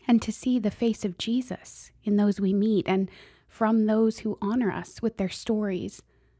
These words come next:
From the teen mother to the individual experiencing homelessness, to the person with substance abuse disorder, and to the imprisoned, listen to their stories.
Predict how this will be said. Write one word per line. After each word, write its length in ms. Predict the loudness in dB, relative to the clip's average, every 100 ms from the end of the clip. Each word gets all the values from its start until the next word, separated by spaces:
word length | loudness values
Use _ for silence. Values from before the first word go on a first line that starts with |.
| _ _ _ _ _ _ _ _ _ _
From 220 | 2 4
the 80 | 2
teen 340 | 0 2 4
mother 480 | 2 2 2 2 0
to 400 | -2 -2 -2 -2
the 140 | -2
individual 560 | -2 0 0 -2 0 0
experiencing 640 | 0 0 2 2 0 -4
homelessness, 1000 | -4 0 2 2 0 -2 -2 -2 -6 -12 -16 _ _ _ -4
to 100 | -2
the 120 | -2
person 420 | -2 -2 0 0
with 100 | 0
substance 480 | -2 -4 -2 -2 -2
abuse 320 | -2 -4 -4
disorder, 640 | -6 -8 -6 -6 -6 -10 -14 -20 _ _ _ _ -2
and 140 | -2
to 120 | 0
the 140 | 2 2
imprisoned, 800 | 0 -2 -4 -2 0 0 -4 -8 -10
listen 880 | -6 -2 -2 -2 -2 2 4 4 0 -6 -14
to 240 | -8 -4
their 200 | -2 -2
stories. 800 | -4 -4 -2 0 0 -2 -4 -10